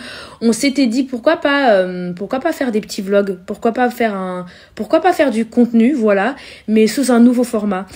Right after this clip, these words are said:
Et j'ai toujours trouvé ça kiffant, moi, euh, tout ce qui est YouTube, vlog et tout ça.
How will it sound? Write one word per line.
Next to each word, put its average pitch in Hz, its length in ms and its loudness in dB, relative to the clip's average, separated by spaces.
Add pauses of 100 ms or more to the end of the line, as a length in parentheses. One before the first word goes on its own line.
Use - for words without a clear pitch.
(260)
Et 208 80 2
j'ai 220 100 2
toujours 226 240 -4
trouvé 214 240 -4
ça 214 140 -4
kiffant, 208 400 -6
moi, 196 180 -4
euh, 160 480 -6
tout - 100 -18
ce - 120 -12
qui 202 160 -6
est 196 40 -4
YouTube, 208 680 -6
vlog 202 380 0
et 196 40 -4
tout 185 140 -18
ça. 233 300 -6